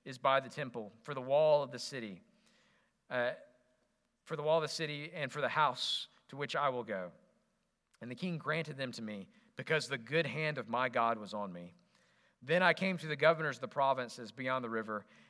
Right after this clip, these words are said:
and gave them the king's letters. Now the king had sent with me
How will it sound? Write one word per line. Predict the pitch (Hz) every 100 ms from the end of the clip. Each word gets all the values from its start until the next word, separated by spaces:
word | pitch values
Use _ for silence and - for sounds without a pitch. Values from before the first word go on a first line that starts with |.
| -
and | 127
gave | 131 156
them | 156
the | 139
king's | 135 120 110
letters. | 98 95 95 - - _ -
Now | 139 196 226 135 127 131 120 - _
the | 127
king | - 196 202
had | 165 160 -
sent | - 180 185 180
with | 139 -
me | 139 139